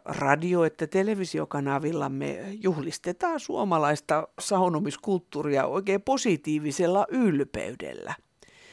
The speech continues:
Ja tämä kampanja huipentuu kaikkien yhteiseen saunapäivään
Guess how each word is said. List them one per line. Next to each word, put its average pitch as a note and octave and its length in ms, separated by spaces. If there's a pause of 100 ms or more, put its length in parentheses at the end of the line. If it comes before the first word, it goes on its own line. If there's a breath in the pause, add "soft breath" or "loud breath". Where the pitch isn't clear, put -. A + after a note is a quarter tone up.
(280 soft breath)
Ja D#3+ 240 (520)
tämä F3+ 220
kampanja F#3+ 500
huipentuu D3+ 840
kaikkien G3+ 460
yhteiseen C#3+ 500
saunapäivään C#3+ 840